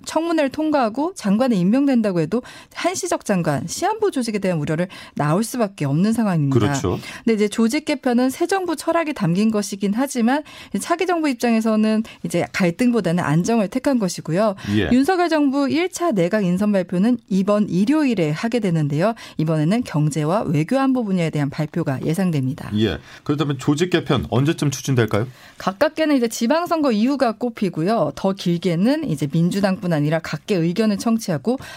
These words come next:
Speaker 1: 정기국회가 열리는 구월 전후에 추진하는 방향도 검토 중입니다. 일각에서는 이제 여소야대가 지속되는 상황에서 조직 개편안이 장기간 표류할 수 있다, 이런 관측도 조심스럽게 나오고 있습니다.
Speaker 2: 예, 여기까지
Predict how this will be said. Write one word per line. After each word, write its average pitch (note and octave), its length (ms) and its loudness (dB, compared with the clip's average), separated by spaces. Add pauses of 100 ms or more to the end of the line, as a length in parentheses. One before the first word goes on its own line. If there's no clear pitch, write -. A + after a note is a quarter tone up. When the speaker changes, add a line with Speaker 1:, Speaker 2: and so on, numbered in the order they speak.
Speaker 1:
정기국회가 G#3 760 -2
열리는 D#3 380 2 (120)
구월 A3+ 320 0
전후에 A3+ 500 2
추진하는 B3+ 540 -2
방향도 D3 400 -2
검토 F3 400 -2
중입니다. C#3+ 520 0 (200)
일각에서는 C#4+ 500 4
이제 G#3+ 120 0
여소야대가 C4+ 600 2
지속되는 A#3+ 480 -2
상황에서 G#3+ 540 0 (220)
조직 F#3+ 280 -2
개편안이 F3 480 0
장기간 F3 460 -2
표류할 D#4 400 0
수 - 160 -4
있다, G3+ 220 -4
이런 F#3+ 340 0
관측도 D#3+ 480 -4 (180)
조심스럽게 F#3+ 640 -2
나오고 D3 260 -2
있습니다. - 520 -8
Speaker 2:
예, B2+ 200 2
여기까지 A2+ 380 2